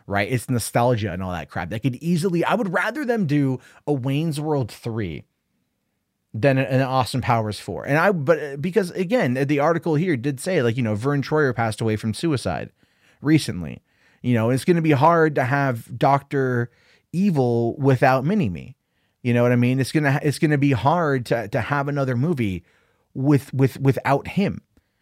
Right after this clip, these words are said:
you know? And, and part of me wonders, and this is, like, I'm just kinda putting this out. This is my own thoughts on this one, but, like,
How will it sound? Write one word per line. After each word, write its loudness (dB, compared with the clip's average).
you 0
know? -2
And, 0
and 0
part 2
of 2
me 0
wonders, -2
and -2
this 0
is, -4
like, 0
I'm 2
just -2
kinda 0
putting -4
this -4
out. 0
This -2
is 0
my 0
own -6
thoughts -2
on -4
this -10
one, -8
but, -4
like, -2